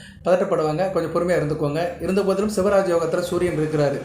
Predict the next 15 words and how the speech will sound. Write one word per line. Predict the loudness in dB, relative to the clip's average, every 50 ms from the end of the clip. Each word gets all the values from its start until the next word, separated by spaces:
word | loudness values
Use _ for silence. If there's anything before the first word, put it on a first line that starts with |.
| -12 -16 -20 -20 -20 -20 -20 -18 -16 -14 -12 -8 -2
குரு | 0 2 2
பார்வையில, | 4 4 2 2 2 2 0
வக்கர | 0 0 0 0
குரு | 0 0 0
பார்வையில | 0 0 0 0 0 0
சூரியன் | -2 -2 -2 -2 -2 -2 -2
இருக்கிறது | -2 -2 -2 -2 -2
மிகச்சிறப்பு | -2 -2 -2 -2 -2 -2 -2 -2
தான், | -2 -2 -4 -6 -8 -12 -8
நல்லா | -2 2 4 4
இருக்கும். | 4 4 2 -2 -6 -6 -6
குடும்பத்துல | -4 -2 -2 -2 -2 0
ஆண்களோட | 0 0 0 0 0 0 0 0
ஆதிக்கம் | 0 0 -2 -2 -2 -4 -2 -2
மிகச்சிறப்பா | -2 -4 -2 -2 -2 -2 -2 -4